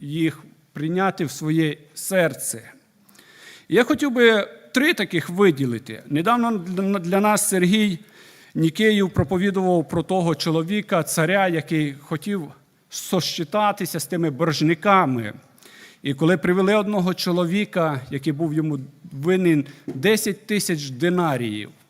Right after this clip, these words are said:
але цей чоловік впав, благав його, і цей цар помилував. І знаєте, перша така радикальна істина, що відносно прощення, яка важко вміщається в моє серце,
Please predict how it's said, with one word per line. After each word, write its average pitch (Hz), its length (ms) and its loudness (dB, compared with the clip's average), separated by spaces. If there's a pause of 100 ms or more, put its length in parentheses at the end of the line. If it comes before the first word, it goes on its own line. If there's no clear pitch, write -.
(380)
але 165 180 -6
цей 254 160 -8
чоловік 233 500 -6
впав, 202 720 0
благав 170 540 4
його, 160 400 -4
і 143 120 -8
цей 165 220 -6
цар 190 560 -4
помилував. 147 680 6 (520)
І 175 60 -6
знаєте, 240 340 0
перша 262 400 0
така 190 720 4
радикальна 185 600 2
істина, 175 640 -2
що 160 220 -6 (140)
відносно 170 600 -2
прощення, 165 640 -6
яка 131 240 -6
важко 180 440 -4
вміщається 165 760 0
в 147 40 -2
моє 151 240 0
серце, 156 640 -4